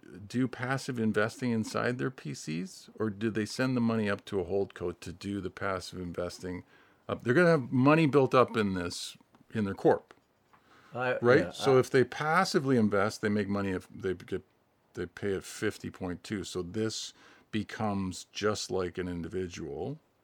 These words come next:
Speaker 1: deduction.
Speaker 2: On the, yeah, on the passive income, correct.
Speaker 1: But, but somebody just whispered to me that they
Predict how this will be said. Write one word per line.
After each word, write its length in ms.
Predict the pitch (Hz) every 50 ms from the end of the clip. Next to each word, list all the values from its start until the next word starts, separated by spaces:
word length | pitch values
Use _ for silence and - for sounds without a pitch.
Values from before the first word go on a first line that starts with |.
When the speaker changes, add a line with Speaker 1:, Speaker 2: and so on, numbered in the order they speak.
| _ _ _ _ _
Speaker 1:
deduction. 600 | - - 82 80 - - - - - - - 117
Speaker 2:
On 160 | 107 104 104
the, 100 | 104 107
yeah, 140 | 110 104 90
on 140 | 85 85 85
the 80 | 87 -
passive 480 | - 104 98 104 110 - - 110 92 101
income, 440 | 98 101 101 - 113 123 139 143 -
correct. 340 | - - 95 85 80 - _ - -
Speaker 1:
But, 200 | - 135 127 123 - - - - - 139
but 180 | 131 131 123 104
somebody 380 | - - 156 160 160 160 147 127
just 200 | 120 131 117 113
whispered 380 | 127 120 117 - - 120 110 -
to 80 | 110 107
me 140 | 113 113
that 160 | 107 104 104 -
they 140 | 104 -